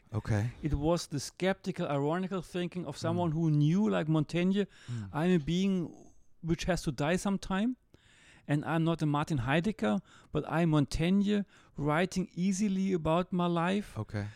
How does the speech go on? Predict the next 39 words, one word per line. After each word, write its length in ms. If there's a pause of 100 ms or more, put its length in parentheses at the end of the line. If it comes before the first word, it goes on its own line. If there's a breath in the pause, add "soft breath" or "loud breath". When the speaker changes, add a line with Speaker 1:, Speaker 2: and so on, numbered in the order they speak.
(220 loud breath)
Speaker 2:
like, 300
being 240
at 140
the 140
edge 260
and 180
still 320
being 260
happy 480
and 200
ironical." 720 (360)
Speaker 1:
Yeah. 260 (120)
Speaker 2:
So 280
it's 260
a 40
form 400
of, 240 (400 loud breath)
of, 160
I 120
would 160
say, 160
nobleness, 800 (280 soft breath)
that 360
not 460
pushing 380
the 80
points, 480 (160)
it's 200
everything 520
dark, 480 (280 soft breath)
Speaker 1:
Right. 280 (280)
Speaker 2:
but 220
feeling 360
the 100
darkness 560
and 160
still 280
being 220
easy. 440